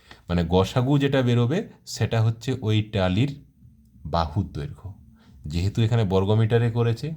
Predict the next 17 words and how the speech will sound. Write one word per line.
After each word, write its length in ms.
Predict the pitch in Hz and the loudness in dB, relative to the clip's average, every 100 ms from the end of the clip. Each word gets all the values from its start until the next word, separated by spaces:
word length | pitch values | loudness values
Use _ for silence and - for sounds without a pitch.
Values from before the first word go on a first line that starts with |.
| 104 | -4
মানে 140 | 120 165 - - - | -6 -8 -16 -16 -4
টালিটার 360 | 90 87 110 117 | -4 -2 -6 -4
ক্ষেত্রফল 520 | 113 104 - 85 78 73 | -4 -4 -4 -4 -4 -4
বের 120 | 73 73 | -6 -6
করা 160 | - 78 | -8 -8
হয়েছে। 260 | 85 - - - - _ - - - | -8 -10 -12 -16 -16 _ -20 -20 -12
তো 60 | 85 - | -12 -2
ক্ষেত্রফল 440 | 104 - 104 104 101 | -2 0 0 0 0
কি 100 | 107 98 | -2 0
করব? 180 | 107 107 151 - - - | 0 0 -2 -6 -20 -10
না, 60 | 82 82 | -8 -6
গসাগুর 400 | 82 82 80 87 - | -6 -4 -6 -6 -4
হোল 160 | 120 120 | -2 -4
স্কয়ার 200 | - 120 110 | -4 -4 -2
করে 140 | 113 113 | -2 -2
দিলেই 180 | 110 110 | 0 -2
ক্ষেত্রফল 420 | 110 101 107 98 | -2 -4 -4 -4